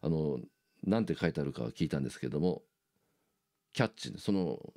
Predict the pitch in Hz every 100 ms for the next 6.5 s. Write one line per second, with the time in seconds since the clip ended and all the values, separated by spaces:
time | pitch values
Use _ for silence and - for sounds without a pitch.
0 | - _ _ - - - 95 92 87 -
1 | 80 71 67 69 95 - - - - -
2 | - - - - - _ 92 95 95 85
3 | 76 69 - 82 - 65 - - - -
4 | - - - _ - - - _ _ _
5 | _ - 92 85 - 73 67 64 69 64
6 | - - - - -